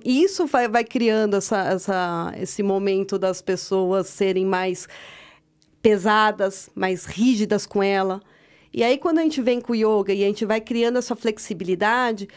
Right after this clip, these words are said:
ela vai trazendo essa flexibilidade na mente. Então, se permitindo respirar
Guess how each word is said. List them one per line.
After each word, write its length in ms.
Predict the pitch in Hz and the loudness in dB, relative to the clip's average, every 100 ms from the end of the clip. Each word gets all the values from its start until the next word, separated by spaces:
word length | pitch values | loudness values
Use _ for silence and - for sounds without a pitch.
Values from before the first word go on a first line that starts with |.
| - - - | -20 -20 -20
ela 340 | - 202 214 226 | -2 0 2 0
vai 300 | 208 240 247 | 2 0 0
trazendo 920 | 247 247 254 214 254 254 269 269 269 | 0 0 0 2 2 2 2 4 2
essa 220 | - 233 220 | 2 -4 -4
flexibilidade 680 | 254 - 220 240 240 233 | -6 -4 -4 0 0 0
na 120 | 254 277 | 0 2
mente. 460 | 247 233 214 - | 2 0 -4 -4
Então, 540 | 220 220 285 330 302 226 | -4 0 2 2 0 -2
se 180 | - | -4
permitindo 1160 | 302 330 330 330 311 - - 339 440 370 233 202 | -2 0 2 2 0 -8 0 2 4 2 2 -2
respirar 680 | 156 214 202 - 196 160 151 | 0 -4 -4 -4 -2 -2 -6